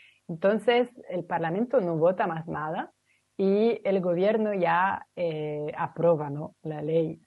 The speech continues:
sin pasar por el, por esta. Entonces prácticamente lo corta la responsabilidad del parlamento. Esto es, esta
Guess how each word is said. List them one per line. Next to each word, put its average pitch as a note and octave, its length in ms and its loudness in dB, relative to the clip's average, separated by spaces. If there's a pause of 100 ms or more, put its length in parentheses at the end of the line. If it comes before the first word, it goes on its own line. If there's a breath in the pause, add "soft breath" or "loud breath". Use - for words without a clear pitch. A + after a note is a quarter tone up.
sin F3 140 -6
pasar E3 400 -8
por D#3+ 260 -2
el, D#3 240 -8 (220)
por E3 160 0
esta. D#3+ 320 -6
Entonces F3+ 540 -4
prácticamente F3 640 -2
lo D#3+ 160 -2
corta F#3+ 420 2
la D#3 120 -2
responsabilidad D#3+ 920 -6
del F3 220 -6
parlamento. D#3 500 -6 (400 loud breath)
Esto B3 640 2
es, G#3 220 -6 (120)
esta F#3+ 460 -2